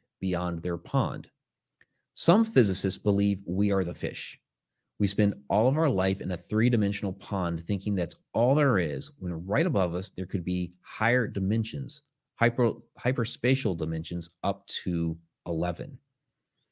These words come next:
And, um, and in this photo here, you have interdimensional beings that are playing with the fish. <laughs> So, but that's kinda, that's really the, uh, the, the idea here. You know, you have these beings that the fish, you know,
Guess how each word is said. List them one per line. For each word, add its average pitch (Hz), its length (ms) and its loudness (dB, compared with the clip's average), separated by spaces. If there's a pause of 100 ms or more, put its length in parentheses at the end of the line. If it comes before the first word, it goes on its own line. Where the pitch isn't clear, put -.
(580)
And, 95 380 2
um, 90 420 2
and 92 120 -4
in 90 100 0
this 156 180 6
photo 135 280 6
here, 120 300 4
you 101 140 2
have 98 120 2
interdimensional 101 760 0
beings 82 500 0
that 82 160 0
are 85 80 -2
playing 82 300 -4
with 78 120 -6
the - 60 -10
fish. - 400 -8
<laughs> - 20 -20
So, - 200 0 (840)
but 196 100 0
that's 202 140 4
kinda, 208 260 4
that's 151 240 6
really 139 420 6
the, 107 380 2
uh, 104 80 4
the, 101 180 0 (440)
the 110 160 -2
idea 104 320 2
here. 90 240 -2
You 87 160 -8
know, 90 60 -4
you 98 180 0
have 113 260 0
these 101 160 0
beings 113 300 0
that 101 120 -4
the 107 60 -6
fish, - 500 -4
you 110 140 -2
know, 101 160 -2